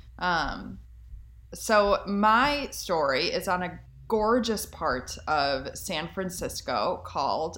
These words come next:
the Presidio. To kick things off, I got most of my information from the presidio dot gov, and then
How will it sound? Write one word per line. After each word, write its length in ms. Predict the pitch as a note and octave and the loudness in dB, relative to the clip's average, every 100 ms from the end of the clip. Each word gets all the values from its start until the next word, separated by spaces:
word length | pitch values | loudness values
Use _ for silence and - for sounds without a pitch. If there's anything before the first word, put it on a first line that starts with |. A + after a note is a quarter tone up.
| - | -10
the 120 | G#3 | -8
Presidio. 880 | G#3+ B3+ B3+ F4 A3+ D#3 D#3 A#3+ C#4 - - - - - - | 0 0 0 -2 -2 0 0 0 -4 -14 -20 -20 -20 -20 -6
To 120 | - | -2
kick 240 | A3+ A#3 A#3 | 0 0 0
things 260 | C#4+ C#4 | 0 2
off, 300 | A#3+ G3 G#3 | 4 4 4
I 180 | - F#3 | 2 2
got 240 | F3+ F3+ F#3 | 4 2 2
most 220 | F3+ F3+ | -2 -4
of 60 | F#3 | -4
my 100 | F3+ | -4
information 640 | F3 F3 E3 E3 F3+ E3+ | -4 -4 -4 -4 -6 -8
from 400 | E3 E3 D#3+ D#3+ - | -4 0 0 -2 -8
the 220 | D#3+ E3 | -4 -6
presidio 600 | - F3 - D#3 D#3+ E3 | -4 -6 -4 -6 -2 0
dot 300 | F3 G#3+ G#3 | 2 0 2
gov, 300 | D#3+ E3 C#4 - _ _ _ _ - | 2 2 0 -8 _ _ _ _ -4
and 240 | F3+ F3+ | -2 0
then 520 | F3 F3 E3+ E3+ F3 | 0 0 0 -2 -8